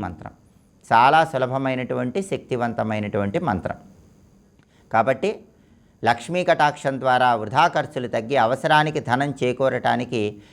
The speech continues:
ఏ శక్తివంతమైనటువంటి లక్ష్మీ మంత్రాన్ని రోజు కనీసం ఇరవై ఒక్క సార్లు పఠించాలో ఇంకొకసారి చూద్దాం మరి. శ్రీం హ్రీం ఐం మహాలక్ష్మి అయి నమః. ఈ మంత్ర జపం చెయ్యండి.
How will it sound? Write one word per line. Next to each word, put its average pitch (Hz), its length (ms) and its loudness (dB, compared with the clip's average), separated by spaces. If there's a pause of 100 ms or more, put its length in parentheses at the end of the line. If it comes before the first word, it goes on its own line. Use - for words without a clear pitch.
(180)
ఏ 139 140 6 (140)
శక్తివంతమైనటువంటి 151 1300 0
లక్ష్మీ 143 400 -4
మంత్రాన్ని 131 500 0 (120)
రోజు 151 340 4 (120)
కనీసం 160 400 0 (100)
ఇరవై 127 260 2
ఒక్క 123 180 -4
సార్లు 139 300 2
పఠించాలో 113 560 -2 (480)
ఇంకొకసారి 131 560 0
చూద్దాం 120 400 -2
మరి. 123 120 -6 (500)
శ్రీం 170 420 4 (540)
హ్రీం 156 440 2 (560)
ఐం 170 240 2 (340)
మహాలక్ష్మి 139 920 0
అయి 139 220 -4
నమః. 104 280 -6 (720)
ఈ 127 40 2 (120)
మంత్ర 113 200 0 (140)
జపం 151 240 0 (120)
చెయ్యండి. 104 460 0